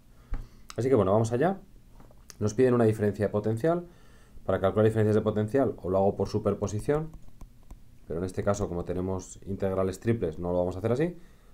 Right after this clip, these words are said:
O, como esto tiene simetría, calcularemos el campo por Gauss y luego utilizaremos la definición V B menos V A igual a la integral entre A y B de E por diferencial de L, que en este caso, como tiene simetría esférica, si cogemos un caminito radial,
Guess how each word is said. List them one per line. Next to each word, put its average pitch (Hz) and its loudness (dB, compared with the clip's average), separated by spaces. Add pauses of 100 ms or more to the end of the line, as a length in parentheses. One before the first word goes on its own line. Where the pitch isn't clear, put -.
O, 180 4
como 104 0
esto 113 0
tiene 117 2
simetría, 123 2
calcularemos 98 -2
el 95 -4
campo 101 0
por 98 -2
Gauss 131 2 (1300)
y 120 -2
luego 110 4
utilizaremos 101 0
la 92 0
definición 87 -2 (1000)
V 90 -8
B 87 -4
menos 87 -8
V 113 -2
A 110 -2 (640)
igual 87 -2
a 92 -8
la 92 -2
integral 90 0
entre 92 0
A 95 6
y 98 4
B 92 4
de 92 0 (640)
E 98 2
por 92 0
diferencial 82 0
de 123 6
L, 123 4
que 123 2
en 113 2
este 98 -2
caso, 110 0
como 85 -4
tiene 90 -2
simetría 90 -2
esférica, 104 -2
si 113 -8
cogemos 90 -6
un 90 -4
caminito 85 -4
radial, 107 2